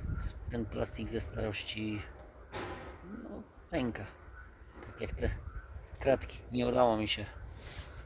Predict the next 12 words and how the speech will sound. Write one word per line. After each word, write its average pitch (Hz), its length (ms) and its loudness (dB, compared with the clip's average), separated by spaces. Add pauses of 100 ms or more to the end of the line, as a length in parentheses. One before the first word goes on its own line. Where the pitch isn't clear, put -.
(1400)
E, 117 680 2
kra-, 139 300 8
kratek 139 420 0
mi 127 100 0
się 120 140 -2
nie 117 180 0
udało 113 360 4
wyjąć, 107 520 -2
e, 104 180 -2
w - 60 -8
całości. - 560 -6 (100)
Pękły. 120 420 -2